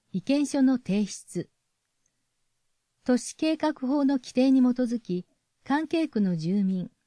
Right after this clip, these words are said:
及び利害関係人は、縦覧期間中に意見書を提出することができます。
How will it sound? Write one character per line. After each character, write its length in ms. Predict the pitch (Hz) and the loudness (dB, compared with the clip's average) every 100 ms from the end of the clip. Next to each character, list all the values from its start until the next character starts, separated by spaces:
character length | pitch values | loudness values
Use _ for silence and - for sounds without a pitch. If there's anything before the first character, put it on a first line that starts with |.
| _ - | _ 0
及 220 | 269 233 | 2 2
び 220 | 208 208 _ _ | 0 -6 _ _
利 160 | 196 233 | -2 0
害 220 | 302 302 | 0 0
関 240 | 269 277 | 0 0
係 240 | 254 254 240 | 2 2 2
人 280 | 233 220 202 | 2 2 0
は、 200 | 190 - _ _ _ - | -4 -10 _ _ _ -6
縦 220 | 185 294 | 0 2
覧 200 | 330 320 | 2 -2
期 120 | - | -6
間 220 | - 285 262 | -4 0 0
中 240 | 254 254 | 2 2
に 240 | 240 226 - | 2 0 -4
意 120 | 190 | -4
見 220 | 302 320 | -4 -4
書 200 | - 330 | -4 -2
を 60 | 269 | -2
提 240 | 185 240 | -2 -2
出 260 | 247 - 247 | -2 -8 -8
す 100 | 247 | -6
る 80 | 247 | -4
こ 120 | 247 | -4
と 100 | 233 | -2
が 100 | 180 | -4
で 120 | 160 | -4
き 120 | - | -6
ま 160 | 151 151 | -6 -6
す。 220 | - | -10